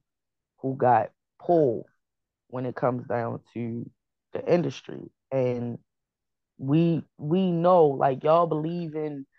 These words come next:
conspiracy theories of all other shit that you just be like, "For real? Like, you really believe that?" But you can't fathom the idea that people with money will do whatever it is that they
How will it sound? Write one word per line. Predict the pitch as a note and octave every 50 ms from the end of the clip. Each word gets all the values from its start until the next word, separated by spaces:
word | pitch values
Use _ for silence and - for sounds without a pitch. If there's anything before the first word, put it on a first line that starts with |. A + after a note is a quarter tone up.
| _ _ _ _ _ _ _ _ _ _ _ _ _ _ _ _ _
conspiracy | - - F#3 D#3+ D#3 - - F3+ F3 F3 D#3+ E3+ - - D3+ -
theories | - E3 E3 D#3+ D#3+ D#3+ D#3 C3
of | C3 C3+ C3
all | - - C#3+ D3 D#3 E3 E3
other | E3 E3 D#3 D#3 D#3
shit | - - - - - - -
that | - C3+ A#2+
you | F2+ D#3 D3+
just | C#3+ C#3+ D3+ C#3+ C3
be | -
like, | D3 C3+ C3 C3+
"For | - - B2+
real? | C3 C3+ C3+ C3 C3 C3 C3+ - _ _
Like, | - B2 C#3 C3
you | C#3 C#3+
really | C3 C3+ C#3+ C#3 C#3
believe | B2+ B2+ C3 C3 C#3 C#3+ C3+ B2+ B2+
that?" | C3 B2+ A#2 - -
But | A#2 A#2+ - -
you | D3
can't | C#3+ - E3 C#3+ C3+ A2 E2 - _
fathom | - C#3 C#3+ C#3+ C#3+ C#3 C3+ C3 C3+
the | C3+
idea | C3 B2+ B2+ B2+ B2+ B2+ B2+ B2+ B2 B2+ C3 C3 C3 B2+ A#2 A2+ A2+ G#2 - - _ _ _ _ _ _ _ _ _ _ _ -
that | C3 B2+ C#3 C#3 B2+ B2+ A#2 G#2 F2+ - _ _ _ _ _ _ _ _ _ _ _ _ _ _ _ _ _ _ _ _
people | - - E3+ E3 D#3 - D#3 C#3+
with | C#3 C3 C3+ C3 B2 -
money | B2+ B2+ C3 C#3 C#3+ C#3 C3 A#2+ E2 - - - _ _ _ _ _ _ _ _ _
will | - C3+ C#3+ C#3
do | C3+ A#2+ C3+ D3 C#3
whatever | B2 B2+ B2+ B2+ C3 C#3 C#3+ D3+
it | D#3 D3+
is | D3 C#3+ D3 C#3+ C3
that | C3 B2+ -
they | C3 B2+ B2+